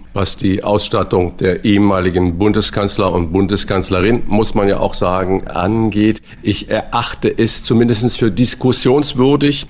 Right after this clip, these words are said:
wenn wir das spätere Verhalten da als Maßstab nehmen.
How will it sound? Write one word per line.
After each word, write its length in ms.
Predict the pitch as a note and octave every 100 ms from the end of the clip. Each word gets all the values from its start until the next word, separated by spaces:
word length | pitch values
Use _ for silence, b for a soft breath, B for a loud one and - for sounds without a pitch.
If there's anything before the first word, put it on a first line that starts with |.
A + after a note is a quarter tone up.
| -
wenn 260 | F#2 A2+ A#2
wir 120 | A2
das 160 | G#2 G2
spätere 420 | - G#2+ A2 G2
Verhalten 540 | F#2+ F#2+ G2 G2+ G#2
da 160 | F#2 E2
als 300 | - - -
Maßstab 720 | F2+ G2 - - F#2 F#2+ -
nehmen. 920 | - F2+ G2 F#2+ F#2+ G#2 G#2+ A2 A2+